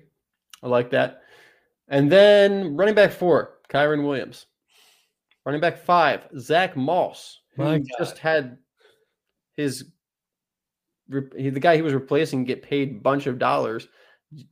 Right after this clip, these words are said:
Speaker 1: and Zach Moss is still just out there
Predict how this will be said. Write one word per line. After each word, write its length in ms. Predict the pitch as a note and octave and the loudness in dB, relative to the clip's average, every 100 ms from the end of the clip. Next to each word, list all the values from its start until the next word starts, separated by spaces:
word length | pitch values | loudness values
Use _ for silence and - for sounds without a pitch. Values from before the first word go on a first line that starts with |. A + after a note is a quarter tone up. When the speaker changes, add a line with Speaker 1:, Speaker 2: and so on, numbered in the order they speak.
| _ - | _ -8
Speaker 1:
and 260 | C3 C3 | -4 -2
Zach 200 | C3 C#3 | 0 0
Moss 240 | C#3 C#3+ C3 | 2 0 -2
is 120 | B2 | -6
still 200 | C#3+ C#3+ | -2 -2
just 260 | A#2+ A#2+ - _ _ A2 | -2 -10 -16 _ _ -8
out 200 | A#2 A#2+ | -6 -4
there 380 | A#2+ A2+ - | -4 -4 -8